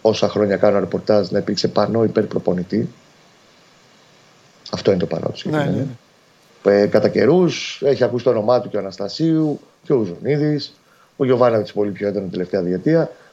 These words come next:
Speaker 1: Πανό υπέρ του προπονητή δεν υπήρξε τα τελευταία χρόνια.
Speaker 2: Ωραία.
Speaker 1: Εντάξει, ήτανε δύσκολο βράδυ,
Speaker 2: Ναι.
Speaker 1: αλλά τουλάχιστον έδειξε ότι ο δεσμός, τέλος πάντων, το μεγαλύτερο, ένα από τα μεγαλύτερα κέρδη της τελευταίας διετίας είναι αυτός ο δεσμός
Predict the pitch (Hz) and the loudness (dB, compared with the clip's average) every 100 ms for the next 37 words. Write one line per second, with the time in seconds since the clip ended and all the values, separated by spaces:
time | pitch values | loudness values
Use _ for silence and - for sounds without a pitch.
0 | _ 101 120 143 139 120 113 110 113 117 | _ 2 4 4 4 0 -2 -2 -2 -2
1 | 175 - 98 101 90 71 - - _ - | -2 -2 0 0 -2 -8 -12 -20 _ -12
2 | - - - - - - - _ _ - | -10 -8 -8 -8 -10 -12 -14 _ _ -20
3 | - - - - 175 196 139 _ _ _ | -20 -20 -20 -6 0 0 -2 _ _ _
4 | _ 190 - - - 214 208 214 214 208 | _ 2 4 -2 0 0 4 4 4 2
5 | 202 196 190 180 - - - 143 202 185 | 2 2 0 -4 -8 -14 -10 0 0 2
6 | 190 151 123 135 135 131 202 - - 170 | 2 4 4 4 4 2 -2 -4 -6 -2
7 | 147 - - - _ _ - 180 190 208 | -2 -4 -20 -20 _ _ -4 -2 0 2
8 | 262 240 226 247 - - 214 196 180 180 | 2 2 -2 -2 -2 -2 0 2 0 -4
9 | 180 180 165 - - 151 147 156 156 202 | -2 -2 -2 -8 -4 0 4 2 4 2
10 | 196 185 170 185 175 160 151 160 180 175 | 2 0 0 0 0 2 4 4 4 2
11 | 151 165 156 123 113 110 101 95 139 135 | 4 4 2 0 0 0 -2 0 0 0
12 | 127 123 113 147 127 123 127 180 - 160 | -2 -4 0 0 2 0 2 0 0 -4
13 | - - - 131 - 160 - | -2 -2 0 0 2 -2 -2